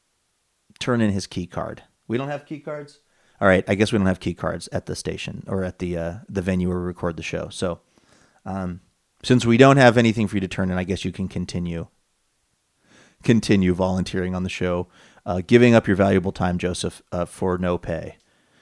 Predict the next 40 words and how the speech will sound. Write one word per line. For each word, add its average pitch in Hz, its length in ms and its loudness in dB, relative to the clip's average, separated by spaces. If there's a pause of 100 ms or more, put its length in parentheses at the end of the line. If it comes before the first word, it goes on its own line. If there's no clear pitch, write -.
(260)
uh, 95 160 -4
whatsoever, 90 580 -6
but - 160 -4
just 170 180 -2
for 185 120 2
the 180 100 2
joy 160 360 0
of 156 100 -2
being 165 200 -4
around 160 280 -2
the 120 100 -2
whole 127 340 2
sort 135 200 -2
of 123 80 2
Livewire 110 440 2
experience, - 580 -8 (100)
which 170 180 6
is 262 140 4
a 226 60 6
really 180 240 8
fun 156 240 2
thing. 139 240 0 (120)
Hey, 170 120 8
that's 151 200 4
a 156 40 0
great 127 340 0
way 104 300 0 (260)
for 117 160 0
me 113 220 2
to, 101 400 -2
uh, 95 760 -4
wrap 110 380 0
things 104 220 -2
up 127 160 0
here 92 280 -6 (180)
and 117 160 -2
tell 165 180 4
you 107 180 2 (260)
that, 117 340 4
uh, 117 160 8